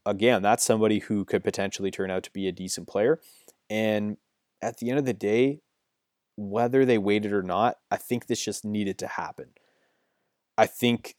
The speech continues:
it was time for both of them to move on. Eichel had to move on because he had to get the surgery, and now he needs the three to six months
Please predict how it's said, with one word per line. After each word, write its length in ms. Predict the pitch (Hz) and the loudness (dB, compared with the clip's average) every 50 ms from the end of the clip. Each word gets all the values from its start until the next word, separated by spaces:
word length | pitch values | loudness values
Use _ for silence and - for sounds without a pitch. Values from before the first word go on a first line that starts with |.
| _ - | _ -2
it 80 | 113 | 0
was 280 | 113 110 110 104 98 - | 2 2 2 0 0 -2
time 520 | - - - - 107 107 110 120 123 123 | -6 -8 -6 -2 0 2 4 4 4 2
for 160 | 120 - - 104 | 0 0 -2 0
both 260 | 92 104 104 101 - | 0 0 0 0 0
of 80 | 107 101 | 0 0
them 140 | 101 101 95 | 0 -2 -4
to 100 | - 101 | -6 -6
move 220 | 95 95 95 90 | -4 -4 -4 0
on. 440 | 104 107 113 120 127 131 135 135 123 - _ _ _ - | 2 4 4 4 4 4 2 -2 -8 -12 _ _ _ 0
Eichel 340 | 104 117 - - 120 104 | 0 0 2 2 2 2
had 400 | - - - - 101 107 117 117 - | 2 0 -2 2 4 4 4 4 4
to 80 | 131 | 2
move 240 | 120 120 120 113 107 | 2 4 2 4 4
on 240 | 113 117 117 117 117 | 4 4 4 4 2
because 280 | 110 101 - 113 101 98 | 0 -2 -2 -2 -2 0
he 80 | 98 | 0
had 200 | 98 101 101 101 | 2 2 2 2
to 80 | 98 98 | 2 -2
get 160 | 107 98 - | -4 -4 -2
the 80 | - - | -4 -6
surgery, 680 | - - - 113 127 123 113 123 127 127 127 127 120 - | -4 -2 2 2 2 2 2 0 2 2 2 2 0 -2
and 160 | - 101 98 | -4 -6 -2
now 240 | 95 98 98 104 107 | 0 2 2 2 2
he 140 | 104 104 104 | 0 -2 -2
needs 320 | 101 101 104 110 107 - | -2 -2 -2 -2 -4 -6
the 80 | - 101 | -10 -8
three 220 | - - 117 113 | -6 -4 -2 -2
to 60 | 110 | -2
six 280 | 104 - 98 98 - - | -2 -4 -6 -6 -6 -6
months 340 | 104 107 110 110 104 - | -4 -4 -4 -4 -4 -8